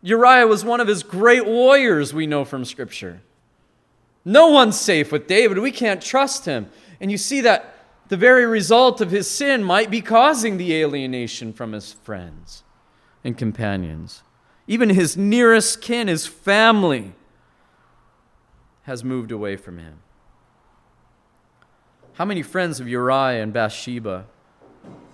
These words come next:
were also friends of David who knew him very closely? We know that Bathsheba's grandfather, Ahithophel, is that his name?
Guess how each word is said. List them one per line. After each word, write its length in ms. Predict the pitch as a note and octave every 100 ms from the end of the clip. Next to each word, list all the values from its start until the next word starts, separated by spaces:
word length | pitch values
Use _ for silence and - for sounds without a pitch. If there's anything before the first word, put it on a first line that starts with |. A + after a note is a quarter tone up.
| _ _
were 180 | A2+ C3+
also 300 | C#3 C#3+ B2+
friends 340 | - A#2 A2 G#2+
of 120 | G2
David 320 | B2 A2 F#2
who 120 | G#2
knew 240 | G#2+ A2+ A2
him 100 | G2+
very 220 | G2+ G2
closely? 380 | - - - F#2+
We 160 | C3
know 420 | D3 D#3 A3 G3+
that 200 | C#3+ C#3
Bathsheba's 800 | C3+ C3 - - E3+ C#3 A#2+ - - _
grandfather, 1080 | A#2+ B2 C#3+ F3+ F3+ - G2+ F#2 F2+ G#2+ D3 _ _ _ _ _ _ _ _ _ _ _ _ _ _ _ _ _ _ _ _ -
Ahithophel, 1120 | A2+ D3 F#3 A2 - _ - G2+ F#2+ A#2 C#3 -
is 100 | G#2+
that 120 | A2
his 160 | A#2+
name? 300 | B2+ C3 E3